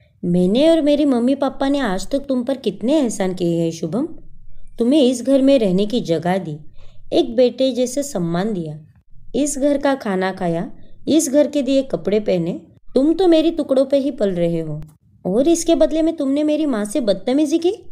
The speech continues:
तुम्हारी हिम्मत कैसे हुई मेरी माँ से इस तरह बात करने की?" जिस नेहा के लिए शुभम घर जमाई बना था, आज वही नेहा उसे घर जमाई बनने पर ताना दे रही थी। नेहा की बातें सुनकर शुभम को बहुत बुरा लगता है।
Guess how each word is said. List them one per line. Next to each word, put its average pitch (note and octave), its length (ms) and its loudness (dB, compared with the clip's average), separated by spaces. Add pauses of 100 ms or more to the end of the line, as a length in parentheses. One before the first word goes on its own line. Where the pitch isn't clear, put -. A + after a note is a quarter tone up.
(180)
तुम्हारी D4+ 320 4
हिम्मत B3 460 2
कैसे D#4+ 280 0
हुई C4 200 2
मेरी G#3+ 260 2
माँ G3+ 200 2
से G#3 200 2
इस G3+ 200 -4
तरह G3+ 200 2
बात F3+ 240 0
करने E3 360 -2
की?" D#3+ 220 -8 (680)
जिस G#3+ 360 -2
नेहा G#3+ 260 0
के A3 180 -2
लिए A3 160 2
शुभम F#3 380 -2
घर E3+ 200 -2
जमाई E3 340 -2
बना D3+ 260 -2
था, F#3 200 -8 (520)
आज B3+ 220 0
वही B3+ 300 2
नेहा C4+ 260 2
उसे B3+ 280 0
घर G3+ 200 -2
जमाई G3+ 320 -2
बनने F#3 340 -2
पर F3+ 180 -6
ताना E3+ 320 -2
दे D#3+ 180 -4
रही D#3 220 -4
थी। - 240 -14 (640)
नेहा C#4 260 2
की D#4+ 160 0
बातें C4+ 300 0
सुनकर C4+ 360 0
शुभम G#3+ 320 -2
को A#3+ 200 0
बहुत F#3 280 0
बुरा F3+ 260 -2
लगता D#3 300 -4
है। D#3 160 -6